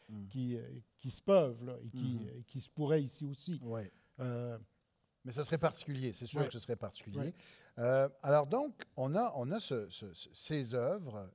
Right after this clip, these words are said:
Speaker 1: ça, c'est, on pourrait dire, c'est son legs le plus important.
Speaker 2: Mhm.
Speaker 1: Ça fait partie de notre filmographie nationale. Euh, mais au moment donc où il, euh, il présente quinze février, euh, dix-huit cent trente-neuf, on pourrait dire que c'est à peu près à cette époque-là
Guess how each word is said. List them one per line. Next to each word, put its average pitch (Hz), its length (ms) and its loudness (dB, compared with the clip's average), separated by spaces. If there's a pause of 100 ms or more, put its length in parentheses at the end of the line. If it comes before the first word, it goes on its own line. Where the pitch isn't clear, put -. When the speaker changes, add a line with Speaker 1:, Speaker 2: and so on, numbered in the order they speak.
Speaker 1:
ça, 185 160 -4
c'est, - 140 -4 (100)
on 110 100 -6
pourrait 104 140 -6
dire, 127 120 -2
c'est 113 120 -6
son 107 200 -6
legs 113 300 0
le 101 80 -8
plus 135 380 -4
important. 120 640 -6 (160)
Speaker 2:
Mhm. 131 280 -6
Speaker 1:
Ça - 160 -4
fait 123 140 -4
partie 120 300 -4
de 139 40 -2
notre 113 200 -4
filmographie 131 720 -4
nationale. 120 840 -2 (500)
Euh, 110 300 0 (400)
mais 139 260 0
au 151 160 0
moment 165 460 4
donc 147 360 0 (160)
où 147 260 0
il, 120 300 4
euh, 98 320 -2
il 107 100 -6
présente 135 800 -2 (160)
quinze 139 260 -2
février, 117 680 -4
euh, 104 60 -10
dix-huit 104 260 -10
cent 117 180 -6
trente-neuf, 139 600 -2 (440)
on - 20 -18
pourrait 147 180 0
dire 240 140 -2
que - 80 -6
c'est - 120 0
à 143 60 2
peu 151 120 0
près 220 220 -2
à - 120 -2
cette - 260 -4
époque-là 135 640 0